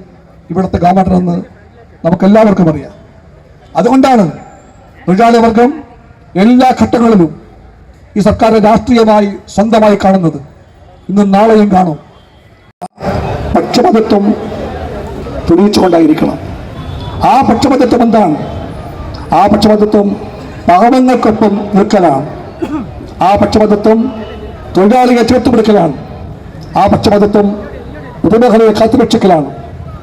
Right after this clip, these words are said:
ആ പക്ഷപാതിത്വം ഭൂമിയെ, പ്രകൃതിയെ, മനുഷ്യരെ, വിയർപ്പിനെ, അധ്വാനത്തെ എല്ലാം മാനിക്കലാണ്. ആ മുൻഗണന വരുമ്പോൾ എൽ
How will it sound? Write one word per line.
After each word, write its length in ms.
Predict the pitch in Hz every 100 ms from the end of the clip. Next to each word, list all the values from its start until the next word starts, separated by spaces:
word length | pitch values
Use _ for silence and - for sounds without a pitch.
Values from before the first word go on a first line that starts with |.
| - - - 165
ആ 20 | 196
പക്ഷപാതിത്വം 580 | 214 214 202 196 208 208 208 - - - - -
ഭൂമിയെ, 460 | 175 208 214 214 202 196 - -
പ്രകൃതിയെ, 480 | 190 214 214 214 196 185 -
മനുഷ്യരെ, 460 | 185 214 - 214 202 156 160
വിയർപ്പിനെ, 440 | 196 220 - 214 202
അധ്വാനത്തെ 420 | 175 262 233 - 233
എല്ലാം 260 | 247 262 214 160 - - - - - 156
മാനിക്കലാണ്. 540 | 240 277 262 226 147 - - - -
ആ 40 | 190 233
മുൻഗണന 320 | 247 254 254
വരുമ്പോൾ 380 | 254 254 269 285 302 - - - - - - - - -
എൽ 80 | 202